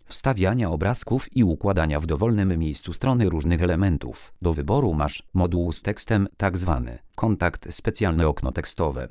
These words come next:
w którym wstawiasz dane teleadresowe, moduły tekst i grafika, licznik oraz galeria. Cały serwis Republiki W W W pełen jest różnych samouczków i tutoriali, które pomagają niedoświadczonym użytkownikom stawiać pierwsze kroki w projektowaniu strony.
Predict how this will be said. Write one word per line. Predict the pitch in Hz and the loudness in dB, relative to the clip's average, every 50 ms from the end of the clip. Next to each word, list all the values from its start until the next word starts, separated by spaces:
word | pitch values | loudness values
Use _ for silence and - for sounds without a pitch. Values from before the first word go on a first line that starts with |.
| - _ | -14 _
w | - - | -16 -14
którym | - - 117 117 113 101 95 - | -4 -2 2 4 4 4 4 2
wstawiasz | - - - - 110 85 87 87 78 73 | 0 -2 0 0 0 2 2 0 0 2
dane | 76 98 117 113 98 | 2 2 4 4 4
teleadresowe, | - 95 85 85 80 76 80 85 85 78 - 71 62 58 64 64 - - _ | 4 2 2 2 2 0 0 0 0 0 0 -2 -2 -4 -6 -10 -10 -6 _
moduły | - 85 82 87 113 107 90 | -2 -2 0 0 2 2 0
tekst | - 98 107 - - - - - - | 0 -2 -4 -6 -6 -12 -12 -10 -6
i | 95 82 | -4 -2
grafika, | 80 90 107 101 - 95 - 65 64 - - - _ - | 0 0 0 0 -2 -6 -6 -6 -8 -8 -12 -18 _ 0
licznik | 104 131 135 - 131 123 117 113 - 90 | 0 0 0 0 0 0 0 0 0 -2
oraz | 76 73 71 73 | -2 -2 -2 0
galeria. | 82 80 78 73 73 78 65 60 60 - - - | 0 0 0 0 -2 -2 -4 -6 -8 -12 -12 -2
Cały | - 117 117 - 101 | 0 2 4 4 2
serwis | - - 107 101 92 95 85 - - | 2 2 2 2 2 0 -2 -2 -2
Republiki | 87 - 110 95 85 104 - - 101 | -2 0 0 0 0 -2 -2 -2 -2
W | 76 78 | 0 0
W | 76 78 110 104 | 0 0 -2 0
W | 78 98 - | 0 0 0
pełen | - 85 76 73 73 82 | 0 0 0 2 2 2
jest | 95 127 - - | 2 2 2 0
różnych | 87 80 71 78 90 87 - | -2 -2 0 2 0 0 0
samouczków | - 92 90 82 76 69 69 - - - 123 131 - - - | -2 0 0 0 0 0 -2 -6 -6 -4 -4 -4 -6 -6 -8
i | - - | -6 -4
tutoriali, | - 85 - 82 82 82 80 78 73 65 - - - | -2 0 2 2 2 2 2 0 -4 -6 -6 -10 -16
które | - - - 87 82 | -8 -4 0 0 0
pomagają | - - 92 90 85 85 92 104 101 104 104 92 | 0 2 2 2 4 4 4 2 2 2 2 2
niedoświadczonym | 90 90 85 82 135 - - 123 123 - - - 120 120 120 120 120 - | 2 2 2 2 0 2 2 0 0 0 0 0 2 2 4 2 2 0
użytkownikom | 95 92 87 - - - 73 107 127 135 - 123 117 - - | -2 -4 -4 -4 -2 -2 0 0 0 2 2 2 2 2 0
stawiać | - - - 80 76 95 104 - - | -2 -2 -2 -2 0 -2 -2 -4 -4
pierwsze | - 73 65 - - - - | -4 -4 -4 -4 -6 -6 -4
kroki | - 95 110 - - 92 | -2 -2 -4 -2 -2 -4
w | - - | -4 0
projektowaniu | - 87 85 82 73 - 90 82 110 127 127 104 87 | 0 2 2 2 0 0 0 0 2 2 2 2 0
strony. | - - 87 76 65 60 52 | 0 -2 -2 -2 -2 -4 -6